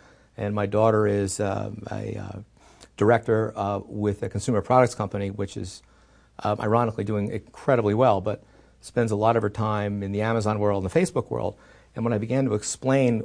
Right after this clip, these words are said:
what they were doing, because they're very concerned about, "Oh no, Dad is, like, wandering into this space and he's gonna get run over by every digital bus there is," and I was explaining what they were doing, um, the most recent comment I had from my daughter was, "You're working with a bunch of rock stars." So I'm explaining to her, "Well, we're doing this, that, and the other." She goes,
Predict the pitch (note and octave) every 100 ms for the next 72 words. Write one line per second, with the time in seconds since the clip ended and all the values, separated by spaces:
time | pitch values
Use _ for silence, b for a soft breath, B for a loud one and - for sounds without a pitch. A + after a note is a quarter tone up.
0 | - G#2 A2+ B2+ A#2 G#2 F#2+ B2+ B2+ G#2
1 | G#2 G2 G#2+ A2 A2 G#2 G2 A#2+ G#2+ G2+
2 | G#2+ G#2+ A2 G2 A2 G#2+ G#2+ G#2+ G#2 G2+
3 | B B A2 A2+ A#2 A#2+ A2 A2+ A2 G2+
4 | G2+ - C3 A#2+ G2+ - - B B B
5 | B A2+ G#2+ A2 G#2+ A2+ A2 A#2 A#2+ A2
6 | G#2 A#2+ B2 A#2 A2+ G#2+ F#2+ A#2+ A2+ A2+
7 | G#2 G#2 - G#2+ C#3+ C#3+ G#2+ G#2+ G#2 A2+
8 | - C3 A2+ A2 G#2+ G#2+ D3 A#2 G#2 b
9 | b b b b b A#2 A#2 A2+ B2+ B2+
10 | B2 C3+ B2+ A2 C3+ B2 G#2 A2 G#2 A2
11 | G2+ G2+ G#2 C3+ B2+ G#2 G2+ F#2+ G#2 -
12 | A2 A2 A2 B2 G2 G2 G#2+ F#2 F#2 B2+
13 | - - - - - b b b b -
14 | G#2+ G#2+ G2+ - - A#2+ B2 A#2+ - G#2+
15 | G#2+ G2+ A2 G2+ A#2 A#2+ B2+ A#2 A2 G#2
16 | - F#2+ F#2